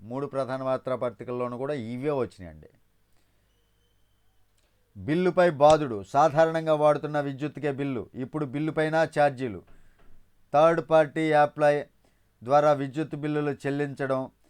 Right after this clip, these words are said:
ఇక కుదరదు. పంపిణీ సంస్థల యాప్, వెబ్సైట్లలో చెల్లింపులతో అదనపు ఛార్జీల వాత. వినియోగదారులపై నెలకు దాదాపు ముప్పై కోట్ల రూపాయల అదనపు భారం. అదనపు భారం గురించి వీళ్ళు రాస్తున్నారు.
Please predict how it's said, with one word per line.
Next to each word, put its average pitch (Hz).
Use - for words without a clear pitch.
ఇక 123
కుదరదు. 135
పంపిణీ 139
సంస్థల 139
యాప్, 135
వెబ్సైట్లలో 143
చెల్లింపులతో 139
అదనపు 135
ఛార్జీల 135
వాత. 123
వినియోగదారులపై 143
నెలకు 139
దాదాపు 139
ముప్పై 135
కోట్ల 139
రూపాయల 131
అదనపు 120
భారం. 104
అదనపు 113
భారం 117
గురించి 113
వీళ్ళు 113
రాస్తున్నారు. 110